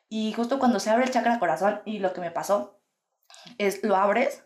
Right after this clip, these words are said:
y empieza a salir muchísima energía porque el chakra corazón es una fuente muy fuerte de energía. Es la que alimenta a todos los demás chakras también y los mantiene en equilibrio con mayor facilidad. Empecé a sentir una ansiedad y también como, "Es que, ¿qué hago?".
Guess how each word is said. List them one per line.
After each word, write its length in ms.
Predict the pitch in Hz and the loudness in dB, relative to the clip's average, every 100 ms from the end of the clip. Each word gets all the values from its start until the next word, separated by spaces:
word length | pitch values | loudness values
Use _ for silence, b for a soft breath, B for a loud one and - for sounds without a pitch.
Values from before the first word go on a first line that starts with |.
| _ _ | _ _
y 140 | 185 | -6
empieza 320 | 214 208 214 | -6 -2 0
a 40 | 233 | 2
salir 160 | 208 | 2
muchísima 420 | 226 214 233 247 226 | 2 0 -2 0 2
energía 300 | 185 196 208 | 0 -2 -2
porque 180 | 214 | -2
el 60 | 175 | -4
chakra 240 | 190 185 | -4 -2
corazón 360 | 196 180 160 190 | -2 -2 -2 -2
es 100 | 190 | -4
una 140 | 202 | -4
fuente 460 | 196 196 202 226 - B B B | -2 -2 0 -2 -4 B B B
muy 260 | 214 254 | 2 4
fuerte 340 | 247 196 185 165 | 4 2 0 -2
de 60 | |
energía. 420 | 156 156 - 160 - b b b b - | -8 -10 -12 -16 -16 b b b b -8
Es 160 | 208 208 | -6 0
la 180 | 226 | 0
que 80 | 220 | 2
alimenta 600 | 175 175 208 214 180 170 - | 0 2 0 2 2 0 0
a 220 | 175 180 | -2 2
todos 220 | 185 185 | 4 4
los 120 | 170 | 2
demás 200 | 165 170 | -2 -6
chakras 300 | 165 170 160 | -6 -8 -8
también 280 | 151 170 190 | -8 -6 -4
y 40 | |
los 160 | 190 165 | -4 -6
mantiene 300 | 160 165 180 | -6 -8 -8
en 80 | 175 | -8
equilibrio 440 | - 185 180 165 | -8 -8 -6 -8
con 160 | - 170 | -8 -10
mayor 240 | 156 165 | -8 -8
facilidad. 580 | 170 170 160 165 165 - b b b b | -8 -10 -10 0 0 0 b b b b
Empecé 340 | 202 202 202 | -6 -6 -6
a 40 | 233 | -2
sentir 240 | 302 240 | 2 4
una 180 | 254 240 | 4 4
ansiedad 580 | 214 180 165 190 285 - _ _ | 2 -2 2 2 0 -8 _ _
y 320 | 214 208 208 | -12 -8 -6
también 320 | 202 190 208 214 | -6 -6 -4 2
como, 220 | 247 220 | 4 4
"Es 60 | |
que, 120 | 208 - | 2 -2
¿qué 100 | 214 | -2
hago?". 220 | 175 | -2